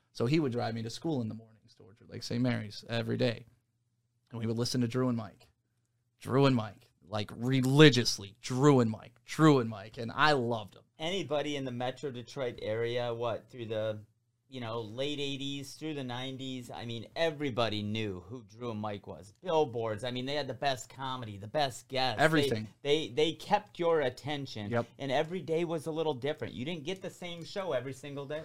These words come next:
Speaker 1: No, and their spoof songs were things that, like, I loved, and, you know, like, th-, they just got my creative juices going, and later in my career, I've, I wrote several of 'em, produced 'em, put 'em on the radio, and,
Speaker 2: Oh,
Speaker 1: like,
Speaker 2: cool.
Speaker 1: all because of Drew and Mike. But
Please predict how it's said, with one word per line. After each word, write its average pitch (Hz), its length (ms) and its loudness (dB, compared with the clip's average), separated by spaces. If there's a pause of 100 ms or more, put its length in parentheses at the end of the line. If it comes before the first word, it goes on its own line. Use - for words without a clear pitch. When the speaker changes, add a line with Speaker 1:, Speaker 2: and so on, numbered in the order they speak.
(180)
Speaker 1:
No, 208 160 6
and 143 100 2
their 117 80 0
spoof 175 460 0
songs 123 480 2
were 120 140 2
things 123 340 2
that, 123 180 -2
like, 113 220 -2
I 117 140 0
loved, 117 680 4
and, 120 220 0
you 135 140 0
know, 120 160 2
like, 117 200 0
th-, 135 180 0
they 127 140 2
just 127 220 -2
got 131 160 0
my 123 120 2
creative 123 420 0
juices 120 400 -2
going, 123 360 2
and 113 80 -2
later 123 220 2
in 123 60 2
my 120 140 0
career, 120 360 -2
I've, 117 240 -2 (100)
I 120 120 -2
wrote 127 260 -2
several 127 420 2
of 127 60 0
'em, 127 60 -2
produced 127 360 -2
'em, 123 120 -4
put 131 100 -2
'em 127 80 0
on 123 120 4
the 117 80 -2
radio, 123 500 0
and, 120 100 -2
Speaker 2:
Oh, - 40 0
Speaker 1:
like, 127 160 -2
Speaker 2:
cool. 131 260 0
Speaker 1:
all 190 160 12
because 190 300 8
of 165 60 -4
Drew 180 200 8
and 147 100 2
Mike. 113 300 -2
But 147 240 0